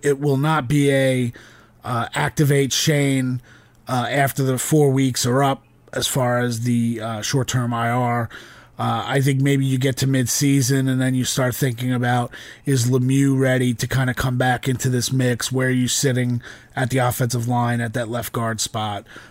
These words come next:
But, uh, I don't think this is a, a move that's on the immediate horizon,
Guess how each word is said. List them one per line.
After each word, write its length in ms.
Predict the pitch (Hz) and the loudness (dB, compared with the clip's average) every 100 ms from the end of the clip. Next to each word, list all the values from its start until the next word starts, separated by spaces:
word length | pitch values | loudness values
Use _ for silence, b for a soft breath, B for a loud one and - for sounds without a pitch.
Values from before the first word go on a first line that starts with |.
| - | -4
But, 220 | 131 123 | 0 2
uh, 220 | 120 120 | 4 2
I 140 | 131 143 | 2 2
don't 160 | 143 | 2
think 220 | 127 147 123 | 0 -2 -2
this 200 | 123 131 | -2 0
is 140 | 123 | 0
a, 180 | 123 120 | 0 -2
a 100 | - | -2
move 340 | 131 135 131 123 | 2 4 4 2
that's 260 | 120 113 - - | 0 -2 -8 -4
on 200 | 123 120 | -2 0
the 160 | 120 | 0
immediate 460 | 117 127 120 120 113 | 2 2 2 0 -2
horizon, 760 | 120 120 113 117 110 107 107 | -2 -2 0 -2 -4 -6 -8